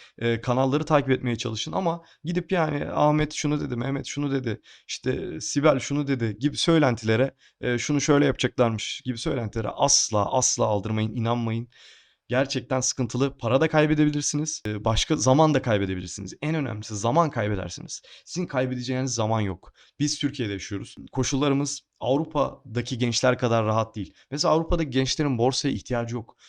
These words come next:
Çünkü öyle bir, e, şeyi yok yani. Problemleri yok. Geleceğini adam belki düşünmek bile zorunda kalmıyor ilk etapta.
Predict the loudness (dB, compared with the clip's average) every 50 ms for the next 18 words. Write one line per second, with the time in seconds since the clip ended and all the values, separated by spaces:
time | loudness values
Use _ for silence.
0 | -20 _ -8 -4 2 4 6 6 6 4 2 2 0 -2 -8 -10 -6 -4 -4 -4
1 | -4 -2 2 4 4 6 6 4 2 0 -4 -4 -4 -4 -4 -6 -6 -8 _ _
2 | -20 -20 _ -12 -2 0 2 2 2 2 0 0 0 0 0 0 -2 -6 -10 _
3 | _ -20 _ -2 0 4 4 4 4 4 4 4 4 4 4 4 4 4 2 2
4 | 2 -2 -4 -4 -2 0 0 0 0 2 4 4 4 4 4 2 4 4 2 2
5 | 0 0 0 0 0 -2 -2 -4 -4 -6 -8 -10 -10 -12 _ -16 -20